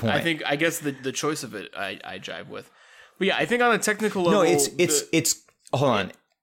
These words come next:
Speaker 1: That's the,
Speaker 2: <laughs> Okay.
Speaker 1: that's the fine line, right? It's like,
Speaker 2: Yeah.
Speaker 1: it's cool because it's actively not cool
Speaker 2: Yeah.
Speaker 1: on purpose. The fact
Speaker 2: I
Speaker 1: that
Speaker 2: guess
Speaker 1: he's
Speaker 2: so.
Speaker 1: showing this stuff looking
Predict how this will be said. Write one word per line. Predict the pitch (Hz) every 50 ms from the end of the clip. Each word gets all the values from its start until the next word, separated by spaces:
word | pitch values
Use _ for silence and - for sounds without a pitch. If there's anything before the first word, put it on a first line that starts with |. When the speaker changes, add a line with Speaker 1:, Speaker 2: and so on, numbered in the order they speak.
| _ -
Speaker 1:
That's | 127 147 160 160 160 - -
the, | 185 165 -
Speaker 2:
<laughs> | 196
Okay. | 185 - 170
Speaker 1:
that's | 147 151 147 -
the | 165 -
fine | - 165 151 143
line, | 156 160 139 117
right? | 107 110 123 131 -
It's | 139 - -
like, | 156 139 - - - - - _
Speaker 2:
Yeah. | - 147 143
Speaker 1:
it's | 135 - -
cool | - - - - - 156 170 175 170 151 135 123
because | 117 - 127 113 - 127 107
it's | 113 107 - - -
actively | 104 110 110 110 - 123 104 92 104 107 101
not | 98 95 98 98 95 90 - - _
cool | - - 90 92 - - - _ _ _ _ _ _ _ _ _ _ _ _ _ _ _
Speaker 2:
Yeah. | - 170 151 120
Speaker 1:
on | 117 117 113
purpose. | 113 - - 117 107 - - 80 - - - - - - - _ _ _ _ _ _ _ _ _ _ _ _ _ _ _ _ -
The | 113 127
fact | 123 - 160 156 165 156
Speaker 2:
I | 147
Speaker 1:
that | 160 -
Speaker 2:
guess | - 143
Speaker 1:
he's | 143 180
Speaker 2:
so. | 139 135 151
Speaker 1:
showing | 151 147 147 151 151 147 127
this | 117 135 131 -
stuff | - - - - 123 120 120 117 - - - - _ _ _ _ _ _ _ _ _ _ _ _ _ _
looking | 110 110 113 120 127 123 - 127 127 135 139 143